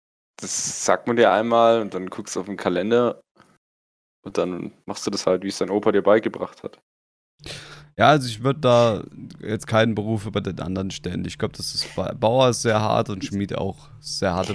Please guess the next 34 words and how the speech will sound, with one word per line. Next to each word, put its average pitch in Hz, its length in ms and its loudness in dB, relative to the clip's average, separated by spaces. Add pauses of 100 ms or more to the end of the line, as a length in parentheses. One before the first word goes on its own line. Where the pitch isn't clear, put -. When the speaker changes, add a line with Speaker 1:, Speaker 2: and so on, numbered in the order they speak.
Speaker 1:
Ich 147 180 2
Speaker 2:
Berufe. - 0 -
Speaker 1:
weiß 160 280 4
ja 175 60 6
nicht, 156 200 2
wie 143 60 4
der 139 80 10
Beruf 139 240 4
ist. 147 100 2
Ich - 160 2
weiß 135 200 6
nur, 160 60 0
dass 147 140 4
der 151 100 6
Stand 143 460 2
wirklich 156 420 2
scheiße 98 440 4
war 92 140 6
von 95 160 -2
denen. 90 300 -2
Es - 200 -4
war 135 100 6
eine 156 180 2
Beleidigung, 147 500 4
„Du - 100 -6
Bauer.“ 131 380 6
Man 104 120 0
hat 156 140 2
nicht 156 100 -4
gesagt, 117 260 -2
„Du 113 80 -6
Gerber“ 104 480 4
oder 101 240 2
„Du, 95 260 -8